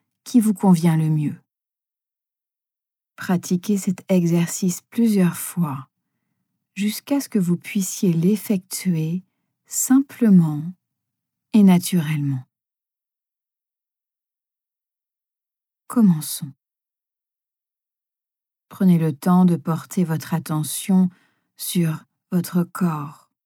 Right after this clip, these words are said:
Comment vous sentez-vous là maintenant ? Notant peut-être les tensions que vous pouvez ressentir,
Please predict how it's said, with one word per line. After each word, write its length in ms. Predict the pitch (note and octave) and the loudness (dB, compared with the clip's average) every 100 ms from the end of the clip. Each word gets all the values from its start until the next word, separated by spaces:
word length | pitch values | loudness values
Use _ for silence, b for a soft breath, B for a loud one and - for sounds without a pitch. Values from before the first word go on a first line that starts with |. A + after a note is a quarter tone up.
| _ _ _ _ _ _ _ _ _ _ _ _ _ _ _ _ _ _ _ _ | _ _ _ _ _ _ _ _ _ _ _ _ _ _ _ _ _ _ _ _
Comment 340 | - F#3+ F3+ F3 | -2 2 4 4
vous 100 | F3 | 2
sentez-vous 720 | - F3 D#3+ F#3+ F3 D3 C3+ | 0 -2 0 0 0 -2 -6
là 160 | D#3 | -4
maintenant ? 500 | D#3 D#3+ - D#3 B2+ - _ _ _ _ _ _ _ _ _ _ _ _ _ _ _ _ _ _ _ _ _ _ _ _ _ _ _ _ _ _ _ _ _ _ _ _ _ _ _ _ _ _ _ | -4 -6 -6 -6 -6 -10 _ _ _ _ _ _ _ _ _ _ _ _ _ _ _ _ _ _ _ _ _ _ _ _ _ _ _ _ _ _ _ _ _ _ _ _ _ _ _ _ _ _ _
Notant 340 | F#3+ E3 D#3+ D3 | -6 -4 -4 -6
peut-être 640 | D#3+ - E3 D#3+ - - D#3 C#3+ _ _ _ _ _ _ _ _ _ _ _ _ _ | -6 -4 -4 -4 -6 -8 -8 -10 _ _ _ _ _ _ _ _ _ _ _ _ _
les 100 | E3 | -12
tensions 640 | C#3 F3 E3 - - E3 E3 | -6 -2 -2 -2 -2 0 0
que 60 | |
vous 100 | E3 | -2
pouvez 300 | - E3+ E3+ | -6 -2 -2
ressentir, 1160 | D#3+ D#3 - E3+ C#3+ - - D#3+ D#3+ E3 F3 | -2 -4 -2 -2 -4 -6 -4 -2 -2 0 0